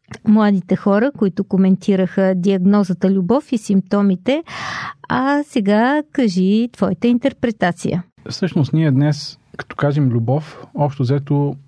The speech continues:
Speaker 2: казваме всичко. Вкарваме тук влюбването, вкарваме, а, привързването, вкарваме жертвоготовната любов и така нататък. А, ако трябва да се върнем към различните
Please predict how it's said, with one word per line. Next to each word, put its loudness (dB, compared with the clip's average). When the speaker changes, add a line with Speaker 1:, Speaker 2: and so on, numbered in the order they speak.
Speaker 2:
казваме 2
всичко. -8
Вкарваме -2
тук -6
влюбването, -2
вкарваме, -2
а, -6
привързването, 0
вкарваме 0
жертвоготовната -2
любов 0
и 2
така 0
нататък. -4
А, -2
ако -4
трябва 0
да 0
се -2
върнем 2
към -2
различните -2